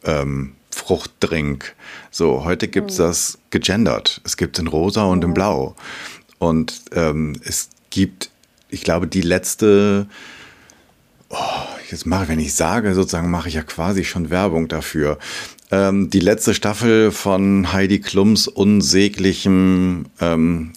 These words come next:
Speaker 1: Antifeminismus, ähm,
Speaker 2: Mhm.
Speaker 1: ähm, Soap, sozusagen, war die erfolgreichste ever.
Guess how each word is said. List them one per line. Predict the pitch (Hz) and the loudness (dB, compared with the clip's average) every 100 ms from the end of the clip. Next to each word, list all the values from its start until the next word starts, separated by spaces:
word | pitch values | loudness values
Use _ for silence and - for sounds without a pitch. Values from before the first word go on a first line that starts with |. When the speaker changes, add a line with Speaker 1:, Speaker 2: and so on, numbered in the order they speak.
| - | -4
Speaker 1:
Antifeminismus, | 92 170 - 101 101 - 101 92 95 127 - 85 80 - - - - | 2 2 2 -2 -2 0 2 4 4 4 0 0 0 0 -2 -4 -4
ähm, | 73 78 76 73 71 76 - - - - - - | -2 0 0 0 -6 -10 -20 -20 -20 -20 -20 -20
Speaker 2:
Mhm. | 208 202 | -14 -2
Speaker 1:
ähm, | 80 78 76 73 71 _ - _ | -2 0 -4 -6 -12 _ -20 _
Soap, | - - 90 95 - - - - _ - | -4 0 2 2 0 -18 -20 -20 _ -8
sozusagen, | - 98 87 | -2 0 0
war | 82 95 | -2 -2
die | 69 | -2
erfolgreichste | 90 - 113 - 98 90 - | -4 -2 -4 -2 -4 -2 -2
ever. | 131 180 76 | -2 -2 -6